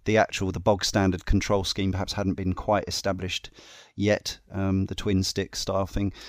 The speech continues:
Um, but yeah, so in this game, my, my recent experiences are that I was impressed and surprised by how, um, confident I was in the, um, fairly,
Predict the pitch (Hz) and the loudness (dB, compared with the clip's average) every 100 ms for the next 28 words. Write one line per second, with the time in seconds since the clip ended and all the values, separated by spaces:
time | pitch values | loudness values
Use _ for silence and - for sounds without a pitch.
0 | - - 117 117 - - - 147 120 - | -14 4 8 8 6 -4 6 10 10 10
1 | 135 120 120 120 - 139 139 - 98 98 | 10 8 8 2 4 8 8 6 2 2
2 | 101 - 110 110 107 120 104 107 - 85 | 2 2 4 4 4 4 4 0 -2 -4
3 | - 101 101 - 95 92 98 98 95 - | -4 -2 -2 -2 -6 0 2 4 2 0
4 | - - - - - 107 104 - - - | -6 -14 -20 -14 -2 2 2 0 -2 4
5 | 101 147 135 - 107 95 98 - 110 104 | 4 6 4 4 4 4 0 2 2 2
6 | - 101 98 101 95 98 98 98 98 95 | 0 2 2 2 2 2 2 -2 -2 0
7 | 92 92 92 90 - 127 - 110 107 107 | 2 2 2 0 2 2 4 2 4 2
8 | 101 104 101 92 - 104 98 95 98 98 | 2 4 2 0 -4 2 4 4 0 -2
9 | 95 98 - 98 98 95 98 - _ _ | -4 -6 -2 0 2 2 0 -6 _ _
10 | - - 123 110 101 | 0 2 4 2 0